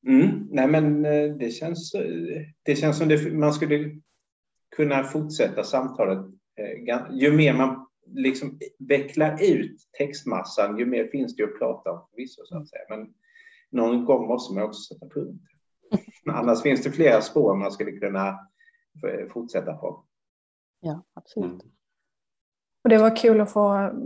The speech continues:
Speaker 4: prata med er för första
Speaker 2: Ja.
Speaker 4: gången i det här sammanhanget.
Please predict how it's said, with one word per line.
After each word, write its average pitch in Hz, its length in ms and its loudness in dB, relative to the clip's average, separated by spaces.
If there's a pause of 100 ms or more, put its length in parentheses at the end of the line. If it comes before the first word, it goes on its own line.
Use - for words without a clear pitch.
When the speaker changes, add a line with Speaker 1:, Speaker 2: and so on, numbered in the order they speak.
(120)
Speaker 4:
prata 208 260 0
med 202 140 0
er 294 260 -2 (680)
för 139 80 -4
första 214 240 6
Speaker 2:
Ja. 311 120 6
Speaker 4:
gången 190 280 0
i 202 160 4
det 202 80 2
här 240 220 2
sammanhanget. - 640 -6